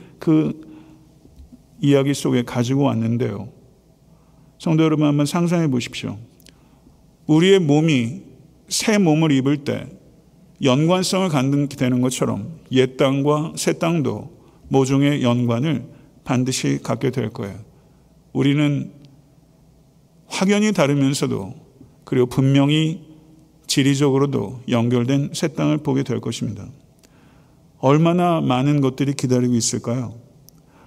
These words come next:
얼마나 많은 것들이 여러분의 발견을 기다리고 있을까요? 음악을 바하에게 배우고, 전기화학을 마이클 패러데이에게 배우고, 수학을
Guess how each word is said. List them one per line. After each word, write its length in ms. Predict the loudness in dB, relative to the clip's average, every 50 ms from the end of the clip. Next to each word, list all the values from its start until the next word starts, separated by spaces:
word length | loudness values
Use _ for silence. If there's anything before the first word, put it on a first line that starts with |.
| -20 -16
얼마나 840 | -10 -4 0 2 4 4 4 4 4 4 2 2 2 0 -2 -6 -12 -16 -20 -20 -20 -10
많은 380 | -2 0 2 2 2 2 2 2
것들이 540 | 2 2 0 0 -2 -2 -2 -2 -4 -6 -6 -2
여러분의 440 | 0 2 2 2 2 2 2 2
발견을 420 | 2 0 0 2 2 2 2 0 0
기다리고 380 | -2 -2 -2 0 0 0 0
있을까요? 420 | 0 -2 -4 -8 -8 -10 -10 -12 -12 -14 -16 -20 -20 _ _ _ _ _ _ -20 _ _ _ _ _ _ _ _ _ 2
음악을 460 | 2 4 4 4 4 4 4 2 2
바하에게 580 | 0 0 2 2 4 4 4 2 2 0 0 0
배우고, 540 | 0 0 0 0 0 -2 -4 -6 -6 -10 -14 -16 -20 -20 -20 -20 _ _ _ _ _ -20 _ _ _ -20 _ _ _ -20 -20 -20 -20 -20 -20 -20 -20 -20 -20 _ _
전기화학을 880 | 0 2 4 4 4 4 4 4 4 4 4 2 2 2 0 0 -2 -2 0
마이클 480 | 0 2 2 0 0 0 0 0 0 -2 -4
패러데이에게 600 | -4 0 0 2 2 2 2 0 0 0 0 -2
배우고, 480 | -2 -2 -2 -2 -4 -6 -10 -14 -14 -10
수학을 640 | -10 -4 -2 0 2 2 2 2 0 0 0 -2 -6